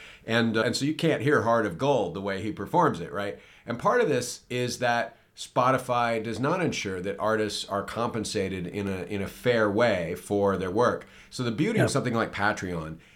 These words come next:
Speaker 1: is that more of the dollar you're spending, whether you're spending that inadvertently through ad spending, you're spending that because you have a YouTube Premium account or a Twitter Blue account or whatever, more of the ad dollar go,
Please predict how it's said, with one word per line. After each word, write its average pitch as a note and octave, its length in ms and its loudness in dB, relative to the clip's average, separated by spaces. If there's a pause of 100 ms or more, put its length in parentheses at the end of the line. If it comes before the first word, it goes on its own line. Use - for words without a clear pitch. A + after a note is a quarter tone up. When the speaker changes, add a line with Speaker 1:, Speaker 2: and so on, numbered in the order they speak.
(100)
Speaker 1:
is A#2+ 200 -2
that A2+ 160 -4
more C#3 600 4
of B2 140 -2
the A2+ 80 -4
dollar G#2+ 300 0
you're F#2+ 120 -6
spending, G2 520 -4
whether G#2+ 180 -4
you're A2 120 -2
spending A2+ 420 -2
that G#2 340 -2 (100)
inadvertently G#2+ 840 0
through G2 440 -4 (180)
ad A#2 260 4
spending, A2 380 -2
you're F#2+ 100 -4
spending A2 320 0
that G#2 160 0
because G2+ 260 -6
you G2+ 60 0
have G2+ 120 -2
a G2 40 -2
YouTube G2 380 -2
Premium G2+ 340 0
account F#2+ 340 -2
or F#2+ 60 0
a F#2+ 40 -2
Twitter F#2+ 300 -2
Blue F2+ 260 -4
account F#2 300 -6
or F2+ 40 -2
whatever, G#2+ 440 4 (280)
more D#3 380 4
of C#3+ 80 2
the B2+ 180 -2
ad A2 300 0
dollar F#2 540 -4 (100)
go, G#2+ 220 0